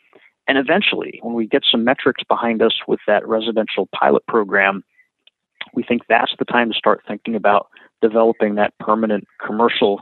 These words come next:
composting facility. And the site really for that has not been finalized, but we are looking at a couple of, of locations, including one of our holdings here at the former Monticello, uh,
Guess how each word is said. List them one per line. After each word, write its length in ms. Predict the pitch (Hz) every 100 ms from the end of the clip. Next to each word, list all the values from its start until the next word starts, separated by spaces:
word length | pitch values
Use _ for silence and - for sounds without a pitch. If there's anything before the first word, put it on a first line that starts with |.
| -
composting 560 | 104 98 110 - - -
facility. 640 | - - - 87 - - _ - - - _ _ -
And 360 | - 202 101 104 _ _ _ -
the 80 | -
site 180 | 131 120
really 220 | 143 139 -
for 80 | 117
that 180 | 123
has 180 | 127 95
not 240 | 110 113 -
been 120 | 113
finalized, 560 | 156 165 156 165 220 - _ -
but 160 | 135 120
we 160 | 110
are 180 | 117 123
looking 320 | 127 - 123
at 80 | 120
a 40 |
couple 540 | 120 127 - 127 117 117
of, 60 | 110 -
of 140 | 113 107
locations, 560 | 110 - 110 - 117
including 400 | 113 - 131 120
one 160 | 113 113
of 80 | 104
our 120 | 101
holdings 380 | 107 113 117 107 -
here 320 | 110 110 98 -
at 120 | 113 -
the 80 | -
former 400 | 113 110 113 107 - -
Monticello, 680 | 107 104 - 107 107 107 _ _ - - - - -
uh, 300 | 104 101